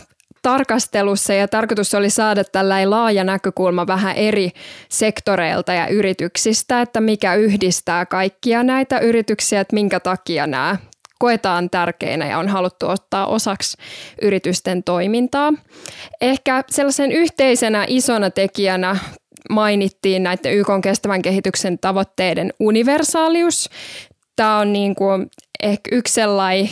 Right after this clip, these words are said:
kestävän kehityksen ohjelma, joka on lyönyt ihan eri tavalla läpi kuin monet muut. Melkein kaikki nämä jollain tasolla tunnistaa ja osaa jopa kertoa niistä,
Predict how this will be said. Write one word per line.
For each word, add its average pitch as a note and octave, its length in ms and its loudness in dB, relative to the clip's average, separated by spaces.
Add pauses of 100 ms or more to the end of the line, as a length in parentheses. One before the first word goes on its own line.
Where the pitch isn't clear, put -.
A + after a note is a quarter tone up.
kestävän G3+ 460 0
kehityksen G3 800 -2 (460)
ohjelma, G#3 600 2
joka F#3 300 0
on G3 120 2
lyönyt G#3 360 2
ihan G3 400 0
eri G#3+ 220 2
tavalla F#3+ 440 0
läpi G#3 300 -2
kuin F#3 160 -6
monet F#3+ 400 -2
muut. G#3 300 2 (560)
Melkein G#3 400 0
kaikki B3 380 0
nämä F#3+ 200 0
jollain F#3+ 460 0
tasolla F3+ 520 -2 (300)
tunnistaa G3+ 800 0 (180)
ja F3+ 140 0
osaa F3 300 0
jopa D#3+ 260 -2
kertoa E3+ 520 -2
niistä, A#3 520 0